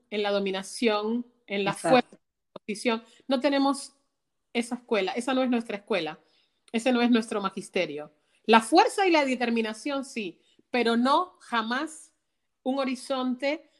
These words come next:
Speaker 1: de dominio. No nos hace falta. Podemos liderar sin dominar. Tenemos otra escuela, sencillamente.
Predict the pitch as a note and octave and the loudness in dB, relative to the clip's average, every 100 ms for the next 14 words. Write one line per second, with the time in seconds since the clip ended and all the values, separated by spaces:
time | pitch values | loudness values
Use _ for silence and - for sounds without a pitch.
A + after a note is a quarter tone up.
0 | _ G3 G#3 G#3+ A#3 B3+ C#4+ A#3 F#3+ E3 | _ -4 -2 2 4 4 4 2 0 -6
1 | E3+ _ _ _ _ - A3+ D4+ D4+ B3 | -12 _ _ _ _ -2 2 2 0 -2
2 | A3+ - A3 A3 G#3+ G#3 A3 A#3 - _ | -6 -8 -6 0 0 0 -4 -4 -10 _
3 | _ _ B3+ C4 F4 D4+ D4 B3+ A#3+ C#4 | _ _ 4 4 2 2 2 2 2 2
4 | D#4+ D4 B3+ G#3 F#3+ F3+ D3+ - _ _ | 0 -2 0 -2 -2 -6 -8 -14 _ _
5 | _ _ _ - - _ _ _ _ _ | _ _ _ -20 -20 _ _ _ _ _
6 | _ _ C4 E4+ G4+ F4 E4 - E4+ A#3+ | _ _ -2 0 -2 -2 -4 -2 -2 -2
7 | F#3 G#3 G3 B3 A#3 G#3 F#3 E3+ E3 | -4 -6 -4 -4 -2 -4 -6 -8 -12